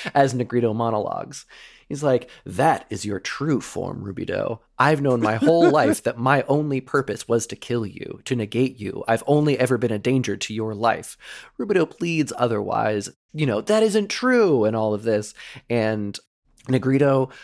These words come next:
then says, "My duty to keep watch over you is over. No, I want it to be over." And just briefly, I want to say that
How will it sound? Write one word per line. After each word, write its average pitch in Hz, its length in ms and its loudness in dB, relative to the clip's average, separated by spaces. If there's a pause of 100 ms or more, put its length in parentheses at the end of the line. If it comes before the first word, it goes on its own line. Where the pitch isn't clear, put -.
(280)
then 127 240 0
says, 113 500 2
"My 117 320 2
duty 139 420 0
to 135 100 -6
keep - 280 -4
watch 127 260 0 (140)
over 135 220 2
you 123 240 -4
is 98 240 -6
over. 107 580 0
No, 110 600 -6
I 110 200 4
want 107 480 -2
it 110 120 -8
to 101 100 -4
be 104 180 -8
over." - 520 -6 (500)
And 127 240 0
just - 180 -8 (720)
briefly, 123 720 -4 (720)
I 131 100 2
want 160 180 4
to 165 60 4
say 170 180 2
that 156 220 2